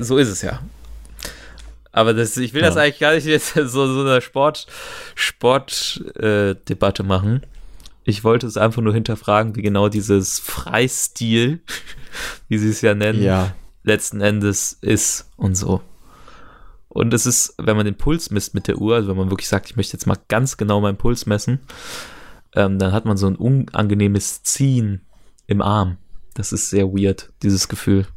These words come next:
Speaker 1: Kann man gar nicht richtig beschreiben. Weil dann, äh, sind ja
Speaker 2: Ja,
Speaker 1: auf
Speaker 2: die,
Speaker 1: der
Speaker 2: äh,
Speaker 1: Rückseite, also die Seite, die quasi auf deinem Handgelenk aufliegt, ist da ja so ein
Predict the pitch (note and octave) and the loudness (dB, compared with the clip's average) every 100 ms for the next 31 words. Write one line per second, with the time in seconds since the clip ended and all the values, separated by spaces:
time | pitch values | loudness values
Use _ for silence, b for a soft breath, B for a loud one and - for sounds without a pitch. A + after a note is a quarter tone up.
0 | - - G2+ G2 - G#2 G2+ - - G#2 | -16 -4 -2 0 0 0 0 -2 -4 -6
1 | - - G#2+ G#2 G2 - B B B B | -6 -2 0 0 -2 -6 B B B B
2 | - G2 F#2+ G2 D2+ G#2 G#2 G#2+ A#2+ A2 | -4 0 2 2 0 2 0 -2 0 2
3 | G#2 F#2+ G2+ G#2 B2+ - A2 A#2 G#2 G2+ | 2 2 0 0 -2 2 2 2 0 0
4 | F#2+ G2+ G#2 G#2 G2+ G#2+ - - D#3+ D3 | 0 2 2 0 0 0 0 -4 -4 -2
5 | - G2+ G2 G2 G2+ - F#2+ G2 G#2+ G#2+ | 2 2 2 0 0 0 0 0 0 -2
6 | - G2 G2 - A2+ A2 A#2 A2 - - | 0 0 0 2 0 2 0 0 -2 -6
7 | - G2+ G2 G2+ G2 F#2+ | 0 2 2 2 2 0